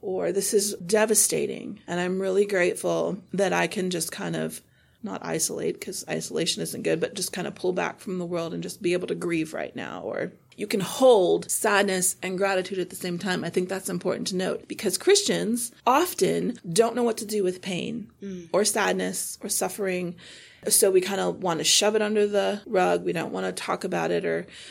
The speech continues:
Speaker 1: feel it. But it is important because there's no way through your pain except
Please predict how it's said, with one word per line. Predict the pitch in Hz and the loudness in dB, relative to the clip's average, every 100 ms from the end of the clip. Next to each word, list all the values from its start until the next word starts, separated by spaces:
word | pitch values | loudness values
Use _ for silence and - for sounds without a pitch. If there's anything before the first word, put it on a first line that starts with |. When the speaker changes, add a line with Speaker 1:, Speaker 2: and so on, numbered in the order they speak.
| - | -14
Speaker 1:
feel | - - 240 226 175 | -10 -4 4 6 6
it. | 147 135 - - - - | 4 2 -2 -6 -8 2
But | 202 | 2
it | - | 4
is | 247 233 | 2 0
important | 226 214 240 247 - 165 | 0 0 2 2 2 -4
because | 180 | -4
there's | 180 180 190 | -4 -4 -2
no | 202 214 277 | 2 4 4
way | 262 240 233 | 6 6 4
through | - 208 | 2 0
your | 202 185 | 2 0
pain | 185 175 160 | -2 -2 -2
except | - - - - - | -2 -4 -4 -6 -10